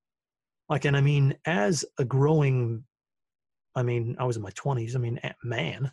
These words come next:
I guess you could say. And I, now that I think about it, before he became morbidly obese, he actually still did that, even in my teens, now that I think about it. So this is over, like, a decade,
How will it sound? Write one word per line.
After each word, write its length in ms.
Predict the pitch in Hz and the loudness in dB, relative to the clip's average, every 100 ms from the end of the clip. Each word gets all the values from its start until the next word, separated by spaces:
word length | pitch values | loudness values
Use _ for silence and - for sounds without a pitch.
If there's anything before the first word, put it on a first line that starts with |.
| _ 143 | _ -8
I 40 | |
guess 160 | 123 - | -6 -6
you 80 | |
could 140 | 120 113 | -8 -8
say. 300 | - - 147 - - - | -8 -8 -10 -14 -16 -8
And 80 | - | -2
I, 260 | 208 262 - - | 0 -2 -6 -2
now 180 | 180 247 | 0 2
that 100 | 269 | 2
I 40 | |
think 280 | 175 - 147 | 0 -2 -2
about 160 | 160 180 | 0 0
it, 80 | 139 | 0
before 260 | 131 208 | 0 0
he 80 | 220 | 0
became 360 | 131 131 151 127 | -2 -2 0 2
morbidly 840 | 110 113 127 151 147 175 190 180 _ _ - | 2 2 2 2 0 2 0 -2 _ _ -4
obese, 540 | 170 208 214 - - _ - - - - - - _ _ _ _ _ _ _ _ _ _ - - | -2 -2 -4 -6 -8 _ -20 -20 -20 -20 -20 -20 _ _ _ _ _ _ _ _ _ _ -18 -2
he 240 | 143 139 | 2 2
actually 260 | 143 - 131 | 2 0 -4
still 340 | - 147 117 | 0 0 2
did 260 | 113 120 101 | 2 0 0
that, 340 | 123 - - - | -4 -4 -12 -10
even 240 | - 135 143 | -2 2 4
in 60 | |
my 180 | 135 113 - | 4 0 -4
teens, 500 | - 151 131 113 107 | -2 0 2 0 -2
now 140 | 123 | 0
that 120 | 113 | -2
I 40 | 95 | -4
think 200 | - 131 | -6 -6
about 240 | - - | -6 -10
it. 140 | - - | -10 -4
So 140 | 202 | 0
this 240 | 202 - | 0 0
is 80 | 240 | 2
over, 680 | 220 185 170 151 139 123 117 | 4 6 4 4 4 2 2
like, 340 | 117 117 - - | 0 0 -4 -8
a 80 | - 120 | -8 -6
decade, 580 | 131 120 - - 104 | -2 -2 -4 -10 -10